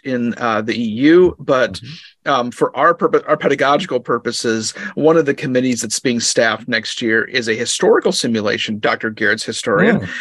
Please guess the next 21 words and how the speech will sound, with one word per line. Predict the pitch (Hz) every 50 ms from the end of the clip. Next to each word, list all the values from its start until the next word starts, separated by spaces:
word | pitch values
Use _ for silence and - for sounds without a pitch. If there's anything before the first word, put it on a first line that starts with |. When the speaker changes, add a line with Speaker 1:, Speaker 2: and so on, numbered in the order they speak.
| - -
Speaker 2:
mm-hmm. | - 147 147
Speaker 1:
is, | 151 143 139 127 - - -
uh, | 151 143 131
the | 131
Security | 131 - 143 131 - 185 185 180
Council | - - 165 156 151 147 - 160 151 143 139 - -
in | 165 175 185 185 185 190 185 -
two | - - 175
thousand | 160 156 147 147 139 135 127 117
three. | - - 143 156 131 95 - - _ - - - - - _ _ _ _
And | - 139 135 131
so | - - 131 127
this | 143 147 -
will | 170 147
be | 139
the |
Security | 123 - - 156 139 147 -
Council | 180 135 131 - - 123
that | 131 120 -
deals | - 123 127 127 127 120 120 120 -
with, | 120 120 120 117 113 113 113 - - -